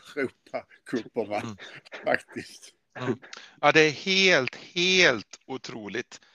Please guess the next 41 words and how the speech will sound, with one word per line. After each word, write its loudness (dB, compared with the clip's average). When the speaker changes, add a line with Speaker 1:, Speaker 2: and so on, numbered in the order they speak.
Speaker 1:
Ja. -2
Speaker 2:
Eh, 2
och 6
anledningen 4
till 0
att 0
jag -4
har 0
ett -4
sånt -6
tålamod, -4
eller -2
försöker -6
ha -2
ett -8
sånt -10
tålamod, -8
det -6
handlar -6
ju -6
om -4
att -8
jag -8
vet -6
att -6
det, -4
att -12
det -8
ofta -10
tar -8
tid -16
att -10
ställa -10
om -14
sig -10
och -16
så -14
vidare. -10
Men -4
den -6
här -8